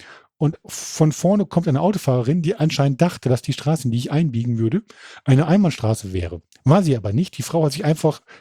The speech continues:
komplett links einsortiert, also auf meiner Fahrbahn, ja, hat nur nach rechts geguckt beim Abbiegen, Abbiegen nach links und wäre mir quasi direkt vor die Karre gefahren. So, und da habe ich dann auch gedacht, okay,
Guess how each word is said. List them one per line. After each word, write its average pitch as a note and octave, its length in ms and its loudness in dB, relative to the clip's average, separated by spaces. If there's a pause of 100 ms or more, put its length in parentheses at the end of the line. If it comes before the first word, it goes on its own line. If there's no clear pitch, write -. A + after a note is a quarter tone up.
(100)
komplett D#3+ 380 0
links F#3 460 2
einsortiert, E3+ 680 0
also C3 300 0 (120)
auf A#2 200 -2
meiner G#2+ 240 2
Fahrbahn, A2 480 0 (400)
ja, F#3+ 180 2 (340)
hat - 140 -2
nur F3+ 100 4
nach C#3+ 180 4
rechts F3+ 240 0
geguckt - 280 -2
beim C3+ 160 2
Abbiegen, B2+ 580 -2
Abbiegen B2+ 380 0
nach A2 160 -2
links C#3 300 0
und C#3 140 0
wäre C#3 100 4
mir D3+ 120 2
quasi C#3 340 2
direkt C3 460 0 (600)
vor - 260 2
die D#3 80 4
Karre F#3+ 260 2
gefahren. A2+ 340 -4 (1200)
So, C3 140 2
und A#2+ 220 -2
da A#2 80 2
habe B2+ 120 0
ich D#3 60 2
dann E3+ 80 2
auch F#3+ 120 -2
gedacht, - 280 -4
okay, - 200 -8